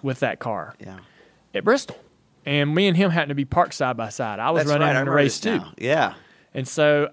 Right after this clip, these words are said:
Speaker 1: Brad's sitting there on pit wall, and I sit down next to him, and we just had a conversation. And I was like, "Man, I'm really impressed with how you're driving this car, man. You, I watched you at Atlanta, and you ran so good, and you were moving around, and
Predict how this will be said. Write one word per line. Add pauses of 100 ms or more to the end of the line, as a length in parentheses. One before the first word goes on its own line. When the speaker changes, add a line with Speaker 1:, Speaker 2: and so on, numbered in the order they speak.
(140)
Speaker 1:
Brad's
sitting
there
on
pit
wall,
and
I
sit
down
next
to
him,
and
we
just
had
a
conversation.
And
I
was
like,
"Man,
I'm
really
impressed
with
how
you're
driving
this
car,
man.
You, (200)
I
watched
you
at
Atlanta,
and
you
ran
so
good,
and
you
were
moving
around,
and